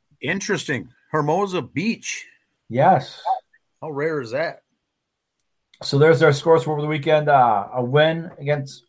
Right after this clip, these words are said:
Speaker 2: and Michigan State was a receiving votes school. So we beat 'em five two. We, sorry, the Beavers beat 'em five two.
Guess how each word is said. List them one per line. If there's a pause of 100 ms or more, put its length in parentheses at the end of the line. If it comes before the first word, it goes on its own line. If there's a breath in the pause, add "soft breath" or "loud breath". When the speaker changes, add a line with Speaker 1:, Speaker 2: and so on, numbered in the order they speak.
Speaker 2:
and
Michigan
State
was
a
receiving
votes
school. (960)
So
we
beat
'em
five
two.
We, (220)
sorry,
the
Beavers
beat
'em
five
two.